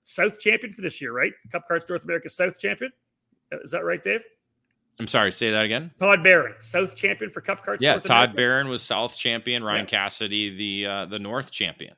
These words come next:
Speaker 2: So
Speaker 1: And Matthew Demers, the Canadian champion of the category, but that's Masters. He's in
Speaker 2: Mm,
Speaker 1: Masters.
Speaker 2: Masters, yes. They had
Speaker 1: Uh,
Speaker 2: no le-, I don't think they had Legends in Canada this year.
Speaker 1: The bottom line is this on this particular class, Legends.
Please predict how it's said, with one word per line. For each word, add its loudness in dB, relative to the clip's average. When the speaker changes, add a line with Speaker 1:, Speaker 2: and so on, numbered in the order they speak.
Speaker 2:
So -10
Speaker 1:
And -6
Matthew -2
Demers, -4
the -14
Canadian -4
champion -12
of -18
the -20
category, -12
but -10
that's 0
Masters. -4
He's -4
in -6
Speaker 2:
Mm, -8
Speaker 1:
Masters. -6
Speaker 2:
Masters, 0
yes. -12
They -2
had 6
Speaker 1:
Uh, 4
Speaker 2:
no -2
le-, -4
I -8
don't -6
think -2
they 0
had 0
Legends -4
in -10
Canada -12
this -18
year. -14
Speaker 1:
The 0
bottom -2
line 0
is -6
this -2
on -6
this -6
particular -10
class, -10
Legends. -4